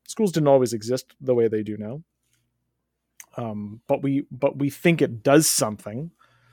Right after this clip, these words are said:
Um, and we still continue to, to think that going to school after you're done grade school and, and high school and to do more school and university. I mean, there's some,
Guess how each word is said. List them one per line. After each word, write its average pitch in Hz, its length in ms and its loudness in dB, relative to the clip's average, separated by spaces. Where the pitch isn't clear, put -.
Um, 117 640 -2
and 156 120 4
we 165 80 6
still 170 320 6
continue 156 800 2
to, 139 240 -2
to 151 140 2
think - 460 -2
that 147 180 -2
going 143 280 4
to 131 80 -4
school - 520 0
after 131 340 2
you're 131 160 2
done 127 200 2
grade 127 320 0
school 131 420 0
and, 117 260 -4
and 123 160 -4
high 117 200 -2
school 131 500 -2
and 123 280 -6
to 131 100 -8
do 127 160 -2
more 127 240 4
school 135 260 -2
and 131 100 0
university. 135 720 -2
I - 120 -18
mean, 117 220 -6
there's 110 200 -6
some, 113 580 -6